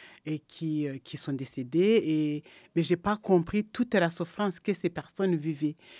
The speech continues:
Mais le fait de faire des enquêtes, ça m'a permis de faire, euh, de comprendre et surtout l'indicible.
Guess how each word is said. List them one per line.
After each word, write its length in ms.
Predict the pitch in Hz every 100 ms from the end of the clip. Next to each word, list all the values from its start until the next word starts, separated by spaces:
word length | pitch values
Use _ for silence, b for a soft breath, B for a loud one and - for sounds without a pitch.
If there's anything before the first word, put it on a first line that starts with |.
| B -
Mais 100 | 170
le 120 | 170
fait 200 | 170 226
de 120 | 170
faire 180 | 165 180
des 220 | 160 156
enquêtes, 580 | 151 160 233 269 - - b b
ça 180 | - 156
m'a 200 | 156 143
permis 540 | - 208 208 185 214 - b b _
de 160 | 165 175
faire, 440 | - 214 220 247 - b b b b _
euh, 160 | 151 156
de 140 | 175 214
comprendre 640 | 214 202 185 - 240 208
et 60 | 180
surtout 400 | - 214 - 254
l'indicible. 640 | 214 180 175 - 240 208